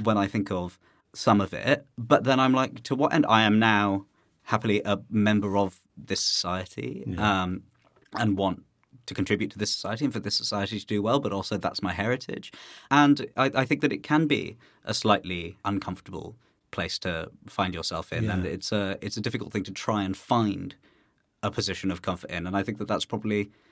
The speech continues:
Speaker 1: something that you've got to do for yourself. So
Speaker 2: Yeah.
Speaker 1: like you say, you might have your nationalist questioned or your Westernness questioned by
Speaker 2: Yeah.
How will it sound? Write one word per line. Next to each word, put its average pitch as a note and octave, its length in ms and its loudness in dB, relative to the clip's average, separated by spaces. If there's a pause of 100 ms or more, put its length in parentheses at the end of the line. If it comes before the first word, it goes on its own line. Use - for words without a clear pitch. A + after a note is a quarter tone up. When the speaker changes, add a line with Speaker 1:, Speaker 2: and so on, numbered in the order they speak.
(160)
Speaker 1:
something A2+ 300 2
that G#2+ 100 0
you've G#2+ 160 0
got A2+ 100 2
to G#2+ 80 2
do A2+ 140 0
for A#2+ 120 -6
yourself. A#2 420 2
So G#2 120 -2
Speaker 2:
Yeah. F#2+ 60 0
Speaker 1:
like G2 200 0
you G#2 100 4
say, F#2+ 240 2
you F#2+ 200 2
might F#2+ 280 2
have G2 280 -2 (460)
your F#2+ 300 2 (340)
nationalist G#2 560 2 (240)
questioned F#2+ 540 0
or F#2+ 100 0
your F#2+ 140 0
Westernness G2 500 2
questioned F#2 480 -2
by F#2 200 4
Speaker 2:
Yeah. F2+ 60 -2